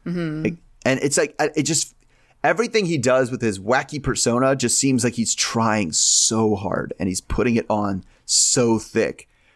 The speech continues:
Speaker 2: With like, "I'm gonna, I'm gonna yell. Should I yell? Ooh, yeah, let's yell. Ooh, like,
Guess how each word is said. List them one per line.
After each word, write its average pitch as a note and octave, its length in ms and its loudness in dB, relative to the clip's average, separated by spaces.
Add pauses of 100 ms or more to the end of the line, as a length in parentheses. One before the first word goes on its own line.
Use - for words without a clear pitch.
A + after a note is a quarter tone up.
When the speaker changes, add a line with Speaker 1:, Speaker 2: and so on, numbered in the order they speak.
(120)
Speaker 2:
With G2 160 -6
like, G#2 120 0
"I'm F#3+ 140 4
gonna, B2 140 2
I'm G#2+ 240 2
gonna C3 140 0
yell. G#2+ 340 2
Should A2+ 180 0
I A2+ 80 2
yell? B2+ 400 2
Ooh, F3 200 4
yeah, C#3 180 4
let's C#3 280 0
yell. A#2 460 2
Ooh, B3 920 4
like, - 220 -2